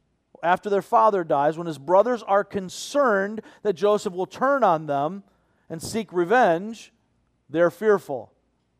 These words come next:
And in one of the most classic statements of Scripture in Genesis fifty twenty and twenty-one, Joseph says, "You meant this for evil,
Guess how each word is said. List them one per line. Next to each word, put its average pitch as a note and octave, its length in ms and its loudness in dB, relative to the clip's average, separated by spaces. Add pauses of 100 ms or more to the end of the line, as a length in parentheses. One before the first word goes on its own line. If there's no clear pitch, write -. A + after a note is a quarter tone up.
(1000)
And E3+ 140 -4
in F3 260 -4 (440)
one F3+ 240 -2
of E3 100 0
the E3 80 0
most E3 260 -2
classic A3+ 520 -8
statements F#3+ 480 -10
of F#3 100 -8
Scripture C3+ 540 -10
in C3+ 180 -14
Genesis D3 400 -12
fifty E3 320 -14
twenty A#2+ 440 -18 (960)
and C#3 200 -12
twenty-one, A#2+ 580 -18 (1040)
Joseph E3 600 -4 (280)
says, D3+ 580 0 (300)
"You G3 280 -14
meant G3 220 -10
this C#3+ 160 -10
for C3 220 -10
evil, - 480 -12